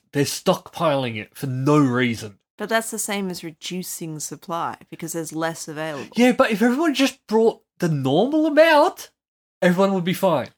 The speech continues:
Speaker 2: Well, people are now in this thing where it's like, "Oh, toilet paper, I haven't seen that for a while. Might as well grab some while I can."
Speaker 1: Those people are all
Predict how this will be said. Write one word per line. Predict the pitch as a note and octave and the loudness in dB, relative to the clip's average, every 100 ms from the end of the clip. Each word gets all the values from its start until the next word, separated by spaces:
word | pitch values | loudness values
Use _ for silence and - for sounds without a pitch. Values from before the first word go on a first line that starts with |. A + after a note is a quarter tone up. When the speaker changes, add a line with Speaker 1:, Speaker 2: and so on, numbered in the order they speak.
| _ | _
Speaker 2:
Well, | C#4 | -10
people | E4+ E4+ F4 | -6 -6 -6
are | D#4 | -4
now | C4+ A#3 | -2 -4
in | |
this | G#3 G3+ | -4 -6
thing | A#3+ A3 | -8 -8
where | E3+ | -8
it's | D#3+ - | -8 -8
like, | E3+ E3 - | -8 -10 2
"Oh, | D#4+ B3+ | 4 4
toilet | - D#4 C#4+ | 4 0 0
paper, | G#3+ F3 | -2 -2
I | E3+ | -2
haven't | G3 | -2
seen | G3+ A3+ | -2 -2
that | G#3 A#3 - | -4 -6 -6
for | E3+ | -4
a | |
while. | D#3 E3+ - - | -4 -4 -8 -10
Might | F3 G3+ B3 | -4 -2 -2
as | A#3+ | -4
well | A3+ A3 | -8 -8
grab | G3 F#3 F#3+ | -4 -4 -4
some | - F#3 | -8 -6
while | F3+ E3+ | -4 -4
I | E3 | -4
can." | E3+ A3 A3 - - _ _ _ _ _ | -8 -14 -16 -16 -20 _ _ _ _ _
Speaker 1:
Those | F3 E3 | 2 2
people | - F#3+ F#3+ G3 F#3+ | 0 -4 -4 -4 -4
are | F3+ | -2
all | F3 C3+ C#3+ | 0 0 2